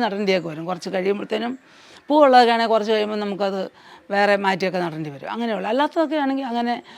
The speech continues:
പിന്നെ ചിലത് നമുക്ക് പോയി എന്ന് കാണുകയാണെങ്കിൽ ഇളക്കി ഒന്നുകൂടി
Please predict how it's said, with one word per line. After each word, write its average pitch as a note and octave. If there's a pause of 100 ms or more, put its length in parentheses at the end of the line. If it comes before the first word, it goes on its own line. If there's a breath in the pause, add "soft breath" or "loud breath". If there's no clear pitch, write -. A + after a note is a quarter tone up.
(220 loud breath)
പിന്നെ D4
ചിലത് C4+ (360 loud breath)
നമുക്ക് C4
പോയി B3
എന്ന് C#4+
കാണുകയാണെങ്കിൽ A#3+
ഇളക്കി A3 (180)
ഒന്നുകൂടി G3